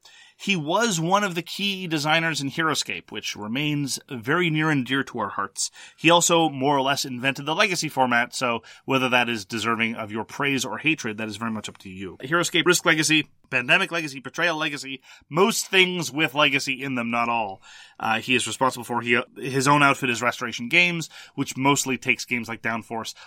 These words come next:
or Conspiracy or Fireball Island and republishes them with minor updates. They've al-, they're also responsible for the Unmatched system, which we briefly tried and weren't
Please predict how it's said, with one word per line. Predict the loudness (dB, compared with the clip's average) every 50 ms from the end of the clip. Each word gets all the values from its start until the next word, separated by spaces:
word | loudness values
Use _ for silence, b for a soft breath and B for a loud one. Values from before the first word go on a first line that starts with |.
| B -12
or | -10 -8
Conspiracy | -8 -8 -8 -4 -4 -2 -2 -2 -4 -4 -6
or | -6 -6
Fireball | -4 -4 -4 -2 -2 -4 -4 -4 -2
Island | -2 0 0 -2 -2 -4 -6
and | -8 -8
republishes | -10 -2 0 0 0 2 0 -2 -2 -2
them | -2 -2 -2 -2
with | -4 -6 B B B B B -12
minor | -8 -2 0 2 2 4 2 2 0 -2
updates. | -2 -4 -6 -4 -2 -2 -2 -2 -4 -8 B B B B B B 0
They've | 4 4 4 4
al-, | 4 2 0 0 -2 -4 -4
they're | -2 -2
also | -2 -2 -2 -6
responsible | -6 -6 -4 -4 -4 -4 -6 -12
for | -14 -12 -12
the | -10 -8
Unmatched | -8 -8 -6 -6 -6 -6 -6 -6 -6 -4 -4
system, | -4 -4 -4 -4 -6 -6 -8 -8 -8 -8
which | -8 -8 -6 -8 -10 B B B B B B B
we | -6 -2 0 0
briefly | 2 2 0 0 0 -4 -6
tried | -2 2 4 6 6 4 2
and | 0 -2
weren't | -2 -4 -4 -4